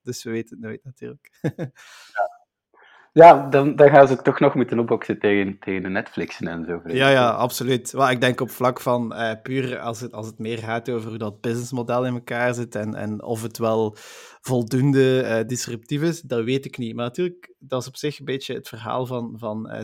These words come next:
Speaker 1: Tesla en, en vele disruptors in de wereld, is ze komen af met een compleet nieuwe propositie, maar uiteindelijk zie je dan wel dat, dat de grote merken of de andere merken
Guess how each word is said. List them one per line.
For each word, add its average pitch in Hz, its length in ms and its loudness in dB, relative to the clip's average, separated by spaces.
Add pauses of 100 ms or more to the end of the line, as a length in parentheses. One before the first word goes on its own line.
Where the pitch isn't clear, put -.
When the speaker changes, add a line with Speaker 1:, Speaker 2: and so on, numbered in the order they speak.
Speaker 1:
Tesla 127 480 -4
en, 117 140 -6
en 110 180 -8
vele 123 360 -2
disruptors 123 720 -8
in 123 120 -6
de 117 80 -8
wereld, 123 340 -8
is 120 240 -10 (520)
ze - 160 -8
komen 127 280 0
af 131 180 -2
met 131 140 -2
een 123 100 -6
compleet 139 520 -6
nieuwe 127 220 -4
propositie, 123 720 -8
maar 131 120 -4
uiteindelijk 135 640 -4
zie 131 200 -10
je 123 100 -8
dan 104 160 -4
wel 120 180 -4
dat, 104 320 -4
dat 101 200 -8
de 107 80 -12
grote 117 400 -6
merken 120 380 -6
of 110 100 -8
de 107 100 -10
andere 127 380 -6
merken 123 480 -6